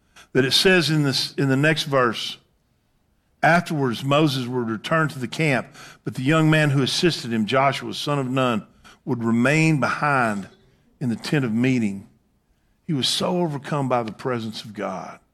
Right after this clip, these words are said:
You know what? If there's anything, there are all kinds of, when you talk about the American church, all the churches that claim to be Christian, there's a lot of, a lot of things that need to be fixed.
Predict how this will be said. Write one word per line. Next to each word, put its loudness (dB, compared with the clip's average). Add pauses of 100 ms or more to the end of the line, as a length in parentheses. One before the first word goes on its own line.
(1600)
You 0
know 4
what? 4
If -6
there's -2 (100)
anything, 2 (920)
there 2
are 4
all 8
kinds 2
of, -4 (320)
when 2
you 6
talk 2
about 4
the 4
American 4
church, 2
all 6
the -4
churches 0
that -6
claim 0
to -2
be -2
Christian, -6 (420)
there's 4
a 4
lot 4
of, -2 (1120)
a -2
lot 6
of 0
things 4
that 0
need 2
to -2
be 4
fixed. -2